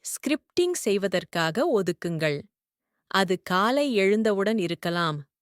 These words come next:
அல்லது இரவு படுக்கும் முன் இருக்கலாம். இந்த நேரத்தை உங்கள் மனதின் சக்தியுடன் இணைவதற்கான ஒரு புனிதமான நேரமாக கருதுங்கள். அமைதியான இசை. சில சமயங்களில்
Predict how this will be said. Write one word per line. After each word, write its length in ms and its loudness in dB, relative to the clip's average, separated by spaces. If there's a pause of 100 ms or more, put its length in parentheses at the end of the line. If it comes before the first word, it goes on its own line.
(140)
அல்லது 440 2 (320)
இரவு 420 2
படுக்கும் 460 0
முன் 220 0
இருக்கலாம். 540 -4 (720)
இந்த 240 4
நேரத்தை 460 0 (240)
உங்கள் 320 2
மனதின் 500 -2
சக்தியுடன் 520 -2
இணைவதற்கான 680 -2 (420)
ஒரு 200 0
புனிதமான 600 0
நேரமாக 520 0
கருதுங்கள். 480 -2 (680)
அமைதியான 640 0
இசை. 280 -4 (600)
சில 220 0
சமயங்களில் 640 0